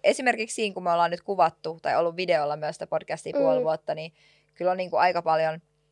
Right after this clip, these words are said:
Speaker 1: puhunut rumasti taas itsestään.
Speaker 2: Joo, et hyi toi mun kulma, mä näytän pahalta
Speaker 1: Joo,
Speaker 2: tosta
Speaker 1: joo, niin paljon.
Speaker 2: kuvakulmasta ja vitsi miten pyöreä posket ja leuka ja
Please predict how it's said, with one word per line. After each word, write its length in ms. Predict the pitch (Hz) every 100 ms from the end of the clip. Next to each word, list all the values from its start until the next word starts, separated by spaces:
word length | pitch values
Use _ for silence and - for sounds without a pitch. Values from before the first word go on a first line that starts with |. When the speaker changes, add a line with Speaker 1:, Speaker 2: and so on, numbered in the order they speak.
| _ _ _
Speaker 1:
puhunut 320 | 214 247 233
rumasti 480 | 226 202 233 220 180
taas 240 | - 170
itsestään. 680 | - - - - - 156 160 233
Speaker 2:
Joo, 140 | 240
et 120 | 240
hyi 260 | 330 427 427
toi 160 | 403
mun 140 | 381 370
kulma, 340 | 381 392 359
mä 100 | 349
näytän 320 | 330 320 320
pahalta 400 | 302 302 302 302
Speaker 1:
Joo, 80 | -
Speaker 2:
tosta 180 | - 254
Speaker 1:
joo, 260 | 190 170 175
niin 200 | 208 220
paljon. 160 | 285
Speaker 2:
kuvakulmasta 600 | 302 294 285 277 277 - 269
ja 200 | 262 254
vitsi 260 | 277 -
miten 240 | 262 262 247
pyöreä 720 | 233 226 220 226 220 214 - - -
posket 380 | - - 220
ja 80 | 220
leuka 360 | 220 220 233 220
ja 180 | 220